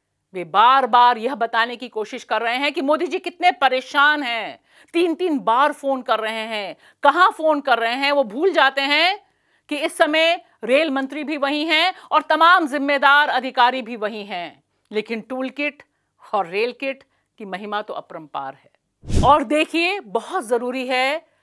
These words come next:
भारतीय जनता पार्टी, राष्ट्रीय स्वयंसेवक संघ और उससे जुड़े अनगिनत संगठनों के इकोसिस्टम को समझने का। यह इकोसिस्टम एक ढंग से काम नहीं करता है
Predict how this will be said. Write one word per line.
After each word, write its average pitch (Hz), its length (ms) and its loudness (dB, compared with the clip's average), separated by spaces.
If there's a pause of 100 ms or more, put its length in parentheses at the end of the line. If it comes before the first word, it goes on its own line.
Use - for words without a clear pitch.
(160)
भारतीय 214 420 -2
जनता 196 300 -6
पार्टी, 208 600 -6
राष्ट्रीय 196 360 -8
स्वयंसेवक 180 600 -12
संघ 277 360 -6 (200)
और 269 140 0
उससे 262 320 -8
जुड़े 220 520 -8
अनगिनत 277 480 -4
संगठनों 233 540 -12
के 262 360 -6 (320)
इकोसिस्टम 277 720 -6
को 208 140 -10
समझने 156 460 -16
का। - 240 -18 (400)
यह 262 120 0
इकोसिस्टम 285 760 -6 (180)
एक 262 220 -6
ढंग 254 180 -12
से 254 120 -12
काम 208 240 -4
नहीं 202 180 -14
करता - 340 -16
है - 280 -20